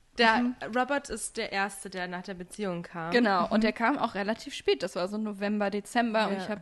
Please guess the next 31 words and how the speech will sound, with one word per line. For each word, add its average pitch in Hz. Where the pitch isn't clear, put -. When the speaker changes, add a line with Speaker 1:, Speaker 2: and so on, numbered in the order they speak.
Speaker 3:
im 208
August 190
mich 196
getrennt. -
Speaker 2:
Mhm. 214
Speaker 1:
Es 202
war 196
so 185
aufregend. 180
Für -
Speaker 3:
Leute, 220
Speaker 1:
mich -
Speaker 3:
es 170
Speaker 1:
auch, 180
Speaker 3:
war 214
ganz 226
Speaker 1:
wirklich. 175
Speaker 3:
doll 175
aufregend 214
und 185
ich -
bin 220
nicht 208
auf 196
mein 196
Leben 185
klargekommen 226
und 202
ich 202
bin 240
auch 226